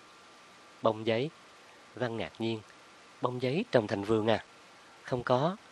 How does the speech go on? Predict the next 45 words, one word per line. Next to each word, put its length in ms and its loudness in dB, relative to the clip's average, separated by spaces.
Cô 160 0
lững 240 -4
khựng 240 -6
lại 300 -6
khi 140 -2
đề 140 -4
cập 260 -6
về 140 2
mình. 220 -2
Nhà 240 0
Ân 340 -4
không 200 -4
có 120 0
vườn, 320 0
nếu 180 0
kể 200 0
về 140 0
cây 240 -4
trồng 280 0
thì 120 -6
chỉ 140 -8
có 220 -4
giàn 260 -2
bông 200 -2
giấy 260 -2
với 100 0
một 180 -6
cây 120 -2
trắc 220 -6
bá 100 0
diệp 180 -2
thôi. 240 -2
Văn 440 -4
vỡ 160 -2
lẽ, 340 -4
"Bông 220 2
giấy 320 -2
trồng 200 0
trước 200 -4
cổng 260 2
phải 140 2
không?" 200 4
Cô 260 -2
gật, 160 -2
mặt 140 -4